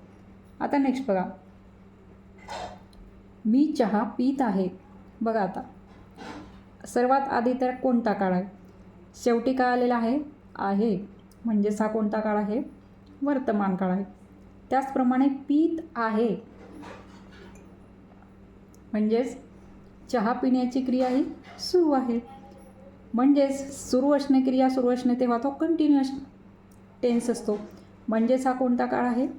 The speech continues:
चालू वर्तमान काळ. चालू वर्तमान काळातील मग हे वाक्य आहे.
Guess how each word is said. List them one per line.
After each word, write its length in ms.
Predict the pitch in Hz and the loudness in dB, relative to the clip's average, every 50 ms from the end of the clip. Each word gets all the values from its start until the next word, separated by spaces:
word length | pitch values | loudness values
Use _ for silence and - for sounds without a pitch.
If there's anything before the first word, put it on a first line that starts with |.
| - - - - - - - - - - - | -14 -20 -20 -20 -20 -20 -20 -20 -18 -6 -2
चालू 380 | 226 214 202 202 208 220 262 - - - - - - - - 302 | 0 0 2 2 2 0 0 -2 -4 -8 -14 -16 -16 -10 -4 -2
वर्तमान 480 | 311 320 311 311 285 262 262 254 233 | -2 0 0 2 4 4 4 4 2
काळ. 180 | 233 233 220 226 226 - - - - - - - - - - - | 0 0 -2 -2 -4 -10 -16 -20 -20 -20 -20 -20 -20 -10 -4 -2
चालू 240 | 226 208 208 240 | 0 2 2 4
वर्तमान 480 | 254 247 220 214 226 220 226 220 220 214 | 2 2 2 0 0 0 0 0 0 0
काळातील 360 | 214 214 208 202 202 220 214 | 2 2 2 0 0 0 0
मग 120 | 208 208 208 | 0 2 2
हे 180 | 214 233 302 - - - - - - - - | 2 0 0 -2 -6 -12 -20 -20 -20 -10 -4
वाक्य 380 | 233 226 214 - 214 - - 196 | -2 -2 -2 -2 -4 -2 -2 0
आहे. 340 | 185 180 190 190 - - | 0 0 -2 -4 -8 -14